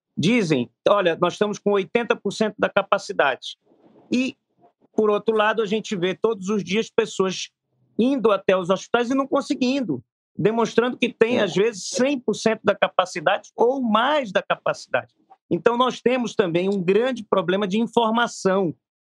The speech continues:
Speaker 1: de subnotificação, de informações hospitalares, de cruzamento, é, dos dados, até mesmo para que o, os estudos epidemiológicos possam ser feitos, né? É, esses estudos, principalmente aqui no Amazonas,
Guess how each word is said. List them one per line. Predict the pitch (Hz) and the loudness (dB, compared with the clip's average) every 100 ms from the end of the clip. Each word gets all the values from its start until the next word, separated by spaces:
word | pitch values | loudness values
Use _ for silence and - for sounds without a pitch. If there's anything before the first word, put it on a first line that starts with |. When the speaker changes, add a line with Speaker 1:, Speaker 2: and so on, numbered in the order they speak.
| _ - - | _ -16 -6
Speaker 1:
de | 160 | -4
subnotificação, | - 233 196 214 196 - - 170 - 190 196 | 0 0 2 0 0 -2 0 0 0 0 2
de | 185 | 0
informações | 180 175 175 180 165 220 214 | 0 2 2 2 0 0 0
hospitalares, | 196 - - 160 165 185 185 175 180 - _ _ _ | -2 -2 -2 2 2 2 2 -2 -6 -14 _ _ _
de | 185 | -6
cruzamento, | 180 233 247 185 208 196 247 262 - 190 - | -2 0 0 2 0 2 0 -2 -4 -6 -2
é, | 160 160 | -2 -2
dos | 160 170 | -2 -2
dados, | 143 185 202 | 0 0 0
até | 214 208 247 | -2 0 -2
mesmo | 226 220 240 180 160 - _ _ - | 2 2 2 -2 -8 -8 _ _ 0
para | 196 208 202 | 2 2 -2
que | - 208 | -4 -4
o, | 208 202 | -2 -4
os | 185 | -4
estudos | 185 - 214 | -2 -4 0
epidemiológicos | 220 - 180 196 190 180 185 190 - - | 0 0 0 2 2 4 2 -2 -10 -4
possam | - 202 202 | 0 0 -2
ser | 208 233 | -2 -2
feitos, | 226 170 156 - - - _ _ _ - | 0 -2 -2 -6 -16 -16 _ _ _ -2
né? | 160 175 | -2 2
É, | 180 - | 0 2
esses | 214 247 196 | 0 0 -2
estudos, | 185 170 - 196 156 147 - _ - | -4 -4 -2 -2 -2 -4 -8 _ -2
principalmente | 214 - 185 170 170 165 | -2 2 2 2 2 0
aqui | - 214 | 0 0
no | 202 | 2
Amazonas, | 170 151 147 226 190 139 | 2 2 2 2 0 -2